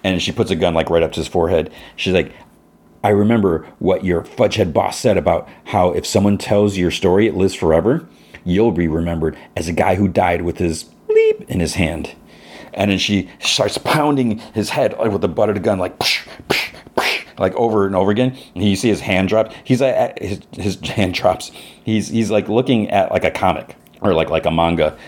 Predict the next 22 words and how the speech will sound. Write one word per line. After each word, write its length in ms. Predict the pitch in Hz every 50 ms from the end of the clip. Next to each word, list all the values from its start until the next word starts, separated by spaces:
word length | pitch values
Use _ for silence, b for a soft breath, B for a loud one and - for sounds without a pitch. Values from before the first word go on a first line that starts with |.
| B -
and 120 | - 95
his 120 | 90 80 -
face 240 | - - 85 -
is 100 | - 85
all 160 | 85 85 85 80
bloody. 460 | 78 82 85 82 82 82 82 82 B B B B -
And 120 | - 90 90
then 240 | 87 85 80 B B B B B
she 160 | - - 90
just 200 | 69 78 85 -
looks 220 | 90 87 82 - 90
at 100 | 85 85
him 100 | - 87 B B
and 100 | - 92
then, 140 | 92 80 82 - -
psh, 320 | - - - - - - -
gives 220 | - 98 78 85
him 80 | 101 92
one 140 | 87 87
more 180 | 87 85 82 78
whack. 340 | 76 - - - - - - B B B B B B B B B
So, 200 | - - - 92